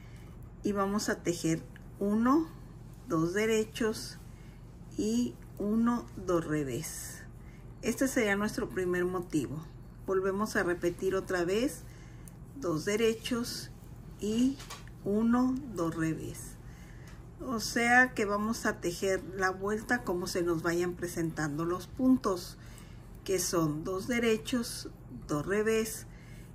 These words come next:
Ese sería el tercer motivo. Y terminamos aquí la vuelta con dos derechos, los puntos de equilibrio,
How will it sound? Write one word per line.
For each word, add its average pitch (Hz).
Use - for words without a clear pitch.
Ese 220
sería 226
el 202
tercer 226
motivo. 233
Y 247
terminamos 226
aquí -
la 220
vuelta 214
con 180
dos 175
derechos, 233
los 185
puntos 180
de 233
equilibrio, 233